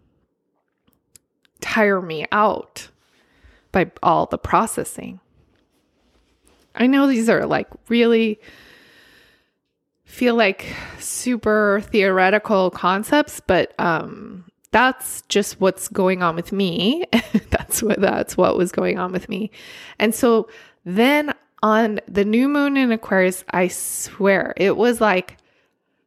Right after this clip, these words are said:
snap. That day, all of a sudden, I felt so different.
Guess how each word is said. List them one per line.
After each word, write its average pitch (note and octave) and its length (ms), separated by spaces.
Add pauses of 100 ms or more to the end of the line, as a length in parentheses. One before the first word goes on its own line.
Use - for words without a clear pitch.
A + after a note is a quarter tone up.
(120)
snap. - 800 (800)
That F3+ 200 (920)
day, G#3 540 (460)
all G3 220
of F#3 100
a G#3 80
sudden, F#3+ 520 (1080)
I G3 80
felt - 340 (260)
so - 720
different. - 480